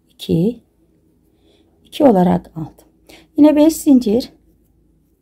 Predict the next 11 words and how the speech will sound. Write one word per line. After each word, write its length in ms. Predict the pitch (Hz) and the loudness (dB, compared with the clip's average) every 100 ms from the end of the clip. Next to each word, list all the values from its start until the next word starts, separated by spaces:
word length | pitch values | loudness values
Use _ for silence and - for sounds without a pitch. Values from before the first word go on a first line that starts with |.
| _ _ _ _ _ _ _ _ _ _ | _ _ _ _ _ _ _ _ _ _
Dört, 500 | 190 185 196 - - _ _ _ _ - | -6 -6 -8 -20 -20 _ _ _ _ -10
beş. 440 | 170 - - - _ _ _ _ _ _ _ | -10 -10 -18 -20 _ _ _ _ _ _ _
İp 200 | _ _ | _ _
parmağımdan 640 | 214 180 175 175 175 202 | -6 -2 -2 -2 -4 -8
kendini 480 | 202 202 180 196 202 | -12 -10 -8 -8 -8
atıyor. 380 | 180 - 226 - - _ _ _ _ _ _ _ _ _ _ | -12 -10 -10 -10 -16 _ _ _ _ _ _ _ _ _ _
Bakın 200 | _ 185 | _ -12
arkadaşlar 500 | 175 180 180 233 - | -12 -14 -18 -18 -20
bu 60 | |
şekilde 580 | - 208 185 175 165 240 - _ _ _ | -10 -8 -8 -10 -10 -12 -14 _ _ _
hemen 380 | - 190 185 | -10 -6 -6